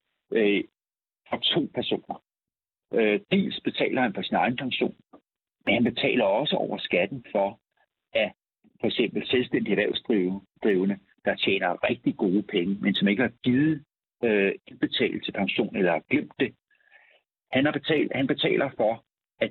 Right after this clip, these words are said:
de får en langt højere, øh, folkepension, øh, end han selv gør. Øh, fordi hvis du har en selvstændig erhvervsdrivende, der tjener rigtig gode penge gennem livet, og han ikke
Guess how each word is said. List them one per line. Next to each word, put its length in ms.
de 180
får 280
en 180
langt 300
højere, 440
øh, 220
folkepension, 720
øh, 480
end 140
han 160
selv 280
gør. 280
Øh, 280
fordi 380
hvis 140
du 100
har 60
en 80
selvstændig 420
erhvervsdrivende, 640
der 60
tjener 280
rigtig 200
gode 180
penge 300
gennem 220
livet, 360
og 60
han 80
ikke 140